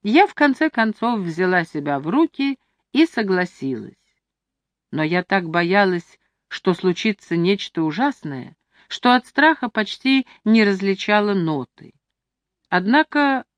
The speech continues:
волновалась я напрасно. Ничего не происходило. Тогда я понемногу приободрилась и, отдавшись очарованию прекрасной музыки, закончила сюиту с лёгким сердцем.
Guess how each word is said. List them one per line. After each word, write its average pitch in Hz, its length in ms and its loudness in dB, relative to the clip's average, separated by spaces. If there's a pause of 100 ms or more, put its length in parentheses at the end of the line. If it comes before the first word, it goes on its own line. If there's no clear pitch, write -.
волновалась 214 640 -2
я 208 100 0
напрасно. 170 760 -8 (340)
Ничего 220 500 2
не 294 140 0
происходило. 151 840 -6 (840)
Тогда 285 280 4
я 294 160 4
понемногу 196 840 0
приободрилась 170 1000 -2 (260)
и, 247 100 0
отдавшись 285 800 2
очарованию 196 800 2
прекрасной 170 720 -2
музыки, 247 640 -2 (260)
закончила 277 840 2
сюиту 254 600 0
с - 140 -16
лёгким 180 600 -2
сердцем. - 800 -10